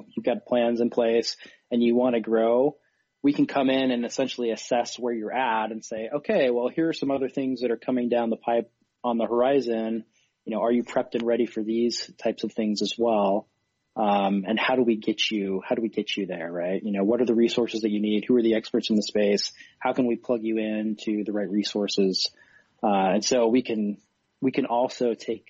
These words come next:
we also take that approach. And so really, you know, this is kind of a broad thing where we can come in and assess where your company's at and what you need to do to grow. And sometimes that's a, you know,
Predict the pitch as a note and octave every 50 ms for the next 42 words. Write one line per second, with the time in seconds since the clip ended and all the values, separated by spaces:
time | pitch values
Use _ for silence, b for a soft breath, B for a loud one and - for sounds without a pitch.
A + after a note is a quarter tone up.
0 | - _ - C3+ B2+ B2 C3+ C#3+ C#3+ - - A#2+ - - - A2+ - - A2 G#2
1 | G#2 - _ - A#2 G#2+ F#2+ F#2+ - - - B B B B B B B - C3
2 | B2+ - D3 C3+ D#3+ F3+ F3+ D#3+ D3 C#3 C3+ C3 B2 C3 C#3+ B2+ B2 A#2+ A#2+ A#2
3 | A2 - _ _ G#2 C3+ C3+ C3+ C3 - - - A#2+ A2+ - - - - - -
4 | - _ _ - C3+ C3 A2+ A#2 A2 - B2 A#2+ A#2 A#2 A2 - - C3 B2+ B2
5 | A2+ G#2+ G#2+ A2+ A2 A#2+ A2+ - - B2 A#2+ A#2 A2+ A2+ A2+ A2 A2 G#2+ G#2 G#2
6 | - - - A#2+ A2+ A2 - - - - - - - _ _ _ _ _ _ _
7 | B2+ B2 C3 C3+ C3+ B2 A2+ - - B2+ - - A#2+ A2+ A2 G#2 A2 A2 G#2+ G#2+
8 | G#2 - - - A#2+ A2 A2+ A#2 A2+ A#2 A2+ A#2 A2+ G#2 G2+ - A2+ G#2+ G#2+ -
9 | A2+ A2+ B2 C3 B2+ A#2 - - D3+ D#3 - - C#3 C3 B2+ B2+ - - B2 A#2+
10 | - - B2 A2+ A2 A2+ A2 A2 _ _ _ _ _ _ _ _ _ _ _ -
11 | B2 A2+ G#2+ G#2+ A2 - -